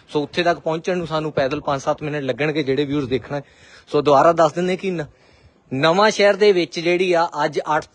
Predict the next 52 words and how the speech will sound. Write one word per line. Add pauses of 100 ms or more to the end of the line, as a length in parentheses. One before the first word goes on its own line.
ਤੋਂ
ਨੌ
ਵਜੇ
ਮੌਕ
ਡਰਿਲ
ਜਿਹੜੀ
ਆ
ਰੱਖੀ
ਗਈ
ਸੀ (640)
ਤੇ
ਮੌਕ
ਡਰਿਲ
ਦਾ
ਰੀਜ਼ਨ
ਜਿਹੜਾ
ਆ
ਉਹ
ਕਿਸੇ
ਨੂੰ
ਦੱਸਣ
ਦੀ
ਬਹੁਤੀ
ਲੋੜ
ਨਹੀਂ
ਕਿਉਂਕਿ
ਲੋਕਾਂ
ਨੂੰ
ਸਾਰਾ
ਕੁਝ
ਸੋਸ਼ਲ
ਮੀਡੀਆ
ਜਾਂ (400)
ਨਿਊਜ਼
ਚੈਨਲਾਂ
ਦੇ
ਉੱਤੇ,
ਪੋਰਟਲਸ
ਦੇ
ਉੱਤੇ (440)
ਕਲੀਅਰ
ਹੋ
ਚੁੱਕਾ
ਆ। (880)
ਸੋ (260)
ਇਹ
ਜਿਹੜੀ
ਆ
ਮੌਕ
ਡਰਿਲ
ਦੀ,
ਅਹ,